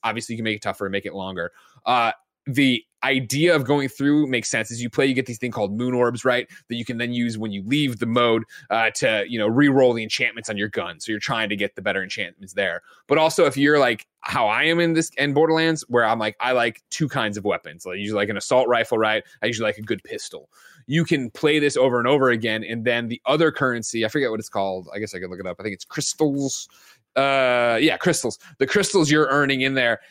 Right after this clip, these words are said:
at the end of the mode when you've gone through and you beat it, you then walk in before you go back into the, you know, quote unquote real world that you're coming from.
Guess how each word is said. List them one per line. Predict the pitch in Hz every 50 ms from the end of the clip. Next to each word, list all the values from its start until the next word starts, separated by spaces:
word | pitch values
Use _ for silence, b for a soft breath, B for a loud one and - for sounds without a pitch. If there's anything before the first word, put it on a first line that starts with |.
| 147 B B
at | 131 131
the | - 160 - -
end | 131 151 160 175
of | 170 147 131
the | 127
mode | 120 123 123 123 131 135 147 139
when | 135 123
you've | 117 117 107
gone | - 120 120 123 123
through | 120 - 117 117 117 120 123 123
and | 113 113 104 -
you | 120 113 117 107 101 104 -
beat | 113 117 120 127
it, | 147 143 - B B B B
you | 123 135 147
then | 131 143 139 143
walk | 131 143 135 123 - -
in | 131 131 131 131 120
before | 110 110 - 135 120
you | 113 107
go | 113
back | 107 110 110 110 - -
into | 117 - - 117
the, | 107 107 107 107
you | 113 104
know, | 90 -
quote | - 123 113
unquote | 107 - 113 92 98
real | 104 104 101 101
world | 104 104 107 107 104
that | 104 95
you're | 101
coming | - 120 110 110 120
from. | - 139 135 131 127